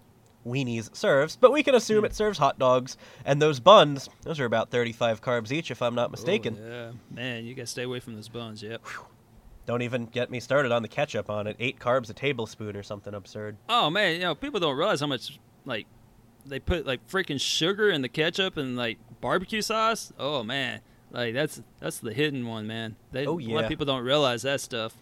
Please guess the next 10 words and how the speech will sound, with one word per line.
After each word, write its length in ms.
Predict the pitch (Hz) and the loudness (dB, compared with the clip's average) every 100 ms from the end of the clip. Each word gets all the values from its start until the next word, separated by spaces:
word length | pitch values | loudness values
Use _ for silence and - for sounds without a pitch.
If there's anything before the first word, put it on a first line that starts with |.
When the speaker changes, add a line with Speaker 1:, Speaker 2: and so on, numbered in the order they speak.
| - - - - - | -20 -20 -20 -20 -2
Speaker 1:
As 40 | 143 | 6
Speaker 2:
Mustard 360 | 160 151 135 | 8 10 8
Speaker 1:
a 20 | |
Speaker 2:
is 120 | 127 - | 6 0
the 120 | 120 | 0
safe 320 | - 139 - | 4 4 6
route 240 | 127 113 | 2 2
to 80 | - | 0
go. 320 | 113 107 110 - - - - - - | -4 -4 -4 -10 -20 -20 -20 -20 2
Speaker 1:
Yep, 200 | 180 208 | 4 4